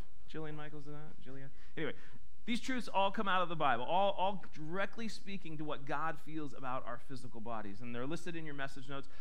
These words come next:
The first truth is this. The first truth is that your body was created by God, for God. Go all the way back to the very beginning of the Bible, and it reveals that, that you and I, we are God's greatest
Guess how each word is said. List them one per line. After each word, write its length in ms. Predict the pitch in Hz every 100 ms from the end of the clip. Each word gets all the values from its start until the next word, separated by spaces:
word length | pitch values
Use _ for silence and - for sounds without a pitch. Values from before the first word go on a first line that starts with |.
| - 165
The 80 |
first 300 | 156 202 196
truth 240 | - 196 190
is 160 | 170
this. 220 | 156 135 -
The 100 | 160
first 320 | 190 190 -
truth 160 | 185 180
is 120 | 156 147
that 180 | 147
your 220 | 139 196 220
body 320 | 180 190 185
was 120 | 170
created 480 | - 165 156 127 113
by 280 | 151 175 190
God, 360 | 185 175 165 - - - -
for 200 | - 170
God. 300 | 127 107 85 190 - - - - - - - - - -
Go 80 | 175
all 160 | 180
the 40 | 190
way 80 |
back 220 | 185 185 -
to 60 |
the 60 | 147
very 180 | 160 175
beginning 300 | 160 170 170
of 60 | 160
the 40 |
Bible, 340 | 156 156 139
and 80 | 135
it 40 | 139
reveals 460 | 151 151 180 165
that, 160 | 131 135 - -
that 100 | 156
you 220 | 156 202
and 80 | 220
I, 160 | 185 151
we 240 | 151 196
are 160 | 165 170
God's 400 | 143 160 156 -
greatest 720 | 143 139 190 196 208 - -